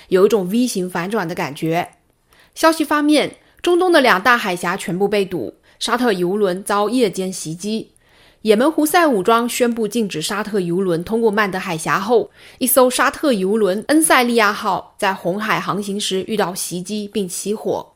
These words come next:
另一艘油轮莱拉号也遭到了打击。布伦特原油对地缘政治因素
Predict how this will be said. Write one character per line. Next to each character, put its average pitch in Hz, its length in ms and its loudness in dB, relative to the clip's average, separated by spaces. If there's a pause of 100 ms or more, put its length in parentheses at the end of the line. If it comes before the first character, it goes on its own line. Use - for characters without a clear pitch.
(360)
另 247 160 2
一 240 60 0
艘 226 240 2
油 190 220 0
轮 190 280 0
莱 131 180 -6
拉 226 180 -2
号 262 400 -4
也 175 160 -2
遭 185 200 -2
到 180 140 -2
了 156 80 -6
打 156 220 -12
击。 202 360 -8 (640)
布 381 140 6
伦 359 100 8
特 370 140 6
原 285 240 8
油 269 240 8
对 294 140 0
地 320 140 4
缘 240 240 8
政 269 140 2
治 247 140 0
因 247 200 2
素 247 280 -4